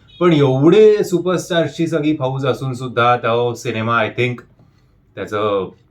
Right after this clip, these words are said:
वीस तीस लाख सुद्धा कलेक्शन एका आठवड्याचं झालंय का, याच्याबद्दल जरा शंका आहे. असो, तर या सिनेमाचं स्थळ, या सिनेमाचं जे टीजर आला होता किंवा ट्रेलर आला होता, तेव्हा सुद्धा आपल्याला कळलं होतं की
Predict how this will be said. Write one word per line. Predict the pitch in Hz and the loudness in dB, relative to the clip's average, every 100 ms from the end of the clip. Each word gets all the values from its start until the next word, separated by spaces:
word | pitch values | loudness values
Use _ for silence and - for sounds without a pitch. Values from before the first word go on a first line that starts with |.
| _ _ - | _ _ -16
वीस | 92 113 113 | -6 -6 -4
तीस | 127 120 | -6 -2
लाख | 117 110 | 0 -2
सुद्धा | - 120 113 | -2 -4 -2
कलेक्शन | 110 107 123 | -2 -4 -4
एका | 110 110 | -4 -2
आठवड्याचं | 104 117 110 110 | -2 -2 -4 -4
झालंय | 101 92 104 | -4 -4 -4
का, | 110 | -4
याच्याबद्दल | 101 110 104 107 | -4 -6 -8 -6
जरा | 107 107 110 | -2 -2 -4
शंका | 101 87 120 | -6 -2 0
आहे. | 98 131 - - - - | 0 -6 -10 -20 -8 0
असो, | 160 123 - _ _ _ _ | 0 0 -10 _ _ _ _
तर | 175 190 156 | 0 2 -2
या | 147 156 | 0 0
सिनेमाचं | 156 151 147 143 151 151 151 | -2 -2 0 -2 -2 -4 -4
स्थळ, | - - 151 110 | -10 0 2 2
या | 110 | 0
सिनेमाचं | 110 110 113 113 113 | 0 -4 -2 -4 -4
जे | 110 117 | -2 -2
टीजर | 113 110 120 | -2 0 2
आला | 117 110 | 2 0
होता | 110 120 | -2 -4
किंवा | 113 110 | -4 -6
ट्रेलर | 110 101 110 | -6 -4 -2
आला | 110 110 | 0 0
होता, | 117 | -2
तेव्हा | 113 110 | -4 -4
सुद्धा | 123 139 139 | -4 -2 -4
आपल्याला | 135 139 | -2 -4
कळलं | 139 123 131 | -2 -2 0
होतं | 139 139 | -2 -2
की | - 196 180 | -4 -6 -8